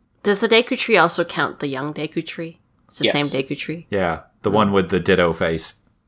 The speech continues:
Speaker 3: <laughs> So who are you cutting, Crystal? I, I can't think of any other gods who would be a good fit.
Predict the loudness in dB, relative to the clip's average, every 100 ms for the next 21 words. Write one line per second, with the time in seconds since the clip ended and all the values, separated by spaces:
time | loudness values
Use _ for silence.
0 | _ -12 -6 -2 0 0 -2 -10 _ _
1 | _ -6 -2 2 2 2 -2 0 0 2
2 | 2 0 -6 -8 -6 -8 -8 -10 _ -20
3 | -20 -20 _ -4 0 0 0 0 0 2
4 | 2 2 2 2 0 2 2 2 2 0
5 | -4 -2 -2 0 -2 -4 -4 -4 -6